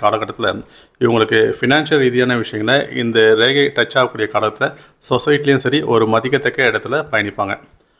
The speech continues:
அடுத்தது இந்த சார்ட்டை பாருங்க. இருதய ரேகையில கிளியரா உங்களுக்கு குரு மேடை நோக்கிற மாதிரி இருதய ரேகை பயணிக்கக்கூடிய அமைப்பு யோகம். ஆன்மீக ரீதியான விஷயங்கள நாட்டங்கள் அதிகமா ஏற்படும். நல்ல ஒரு கேரக்டர்,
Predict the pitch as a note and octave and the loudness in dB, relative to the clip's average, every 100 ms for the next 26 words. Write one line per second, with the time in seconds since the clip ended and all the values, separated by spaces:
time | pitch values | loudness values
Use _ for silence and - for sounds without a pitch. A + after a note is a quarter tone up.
0 | _ - B2 D#3 D#3 G#2 A#2 - _ _ | _ -2 -2 0 0 0 -2 -6 _ _
1 | _ _ _ _ C#3 C#3 C#3 C#3 C3 A2+ | _ _ _ _ -4 -2 2 0 0 -2
2 | G#2 A2+ G2 - _ _ _ _ _ - | -2 -2 -2 -6 _ _ _ _ _ 0
3 | C#3+ F#3 F3+ C#3+ A#2+ G2+ G2+ D3 _ _ | 4 4 4 4 2 0 0 -4 _ _
4 | _ _ - C3+ D#3 D#3+ D3+ C3+ B2+ A#2+ | _ _ -2 2 4 4 2 2 2 4
5 | D3 E3 D3+ C3+ B2+ C3 C3 D3 B2 C#3 | 4 4 2 2 2 2 2 2 4 4
6 | C3+ A#2+ A2+ A2+ A#2 A#2+ A2+ G#2 G#2+ C#3+ | 4 2 -2 -2 -2 -4 -2 -2 0 2
7 | D3 B2+ A2+ A2+ A2 C#3 - _ _ _ | 2 0 0 2 0 -2 -8 _ _ _
8 | _ _ _ _ _ _ _ _ A#2+ C3+ | _ _ _ _ _ _ _ _ 0 2
9 | C#3 C3 B2 A#2+ A#2 A2+ A#2 A#2 A2 A2+ | 2 2 2 2 2 0 -2 0 2 2
10 | A#2+ A2+ G#2+ G#2+ A2 G#2+ G#2+ G#2 A2 C#3 | 0 0 0 0 -2 0 0 -2 -4 -6
11 | _ _ _ _ - A#2 C#3 C3 A#2 A#2 | _ _ _ _ -2 0 2 2 2 2
12 | A2+ A2 A#2+ G2 | 0 0 0 -2